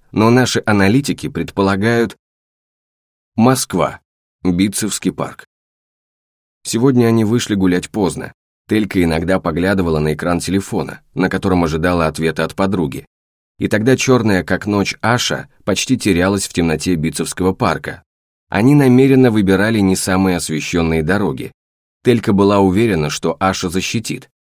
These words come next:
Овчарка, тренированная по системе защитно-караульной службы. Аша же пока рыскала длинным узким носом, клювом, как его называла девушка, по траве, изредка заглядывая в близлежащие кусты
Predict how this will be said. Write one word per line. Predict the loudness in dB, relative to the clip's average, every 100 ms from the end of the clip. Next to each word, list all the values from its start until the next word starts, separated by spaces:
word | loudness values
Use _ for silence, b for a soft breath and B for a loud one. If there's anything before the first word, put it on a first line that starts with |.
| _ _ _
Овчарка, | -2 0 0 0 -4 -4
тренированная | 0 2 2 2 2 0
по | -2
системе | -4 -6 -2 0 0
защитно-караульной | 0 -2 -4 -4 -4 -2 0 2 0 -2
службы. | -2 -4 -4 -8 -14 _ _ _ _
Аша | -2 0 0 -2
же | 0
пока | -2 0 0
рыскала | 0 -2 0 0 2
длинным | 2 2 2 0
узким | -2 -4 -2 0 2
носом, | 0 -2 -6 -4
клювом, | -2 0 -2 -8 -14 _
как | -6 -2
его | 0 0
называла | -2 -2 -2 -2
девушка, | -2 -2 -4 -6 -10 _ _ _
по | -4
траве, | 0 0 0 -4 -10 _ _ _ _ _
изредка | 4 4 2 0 -2
заглядывая | 0 0 0 0 2 2 0
в | -2
близлежащие | 0 0 0 -2 0 -2 -2 -6 -6
кусты | -6 -6 -2 -2